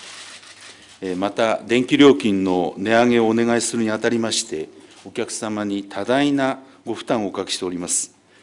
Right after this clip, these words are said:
えー、当社といたしましては、お客様にご理解いただけるよう、丁寧に何度でもご説明させていただきたいと考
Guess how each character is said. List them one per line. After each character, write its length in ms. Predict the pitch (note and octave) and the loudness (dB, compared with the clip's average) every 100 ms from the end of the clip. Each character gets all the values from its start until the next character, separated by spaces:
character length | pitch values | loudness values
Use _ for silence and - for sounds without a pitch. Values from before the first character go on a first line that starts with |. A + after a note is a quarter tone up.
| _ - _ | _ -20 _
え 140 | F#2+ F2+ | -8 -6
ー、 40 | |
当 160 | - A2 | -6 -6
社 140 | G#2+ | -6
と 100 | F#2+ | -6
い 80 | F#2 | -6
た 100 | A2 | -6
し 160 | - B2 | -4 -4
ま 100 | A#2 | -4
し 120 | - | -4
て 100 | G#2+ | -2
は、 240 | F2+ F2 - | -2 -2 -6
お 80 | F2+ | -12
客 200 | G#2+ - | -10 -10
様 300 | A#2+ G#2+ G#2+ | -8 -8 -8
に 320 | G#2 G2+ - - _ _ | -8 -10 -14 -20 _ _
ご 100 | G2 | -4
理 120 | A2+ | -4
解 180 | A#2 G#2 | 0 0
い 40 | F#2 | 0
た 140 | A2+ | -2
だ 100 | A#2 | -2
け 140 | - | 0
る 100 | A#2 | 0
よ 200 | A2+ G2 | 2 2
う、 40 | D2+ - - _ _ - - | 0 -10 -20 _ _ -20 -8
丁 180 | - A#2+ | 0 2
寧 140 | A2 | 2
に 120 | F2+ F#2 | -4 -6
何 220 | A2+ D3 | -6 -4
度 100 | B2+ | -4
で 100 | B2 | -4
も 280 | C3 A2 - - - _ _ _ - - | -2 -2 -6 -16 -20 _ _ _ -20 -16
ご 260 | G2 F2 F#2 | -10 -6 -6
説 220 | F#2+ F#2+ | -6 -6
明 80 | F#2 | -6
さ 160 | - F#2 | -4 -4
せ 100 | - | -4
て 60 | |
い 80 | F#2+ | -4
た 100 | G2 | -2
だ 140 | F#2 | -2
き 80 | F#2 | -2
た 100 | G2 | -4
い 80 | F#2 | -4
と 100 | A2+ | -6
考 120 | G#2 | -8